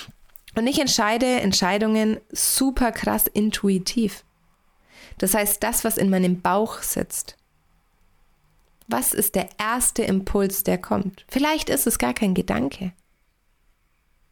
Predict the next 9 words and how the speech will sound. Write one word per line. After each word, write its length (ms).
Vielleicht 300
ist 120
der 100
erste 300
Impuls 600
ein 180
Gefühl, 600
ein 140
Bauchkribbeln, 840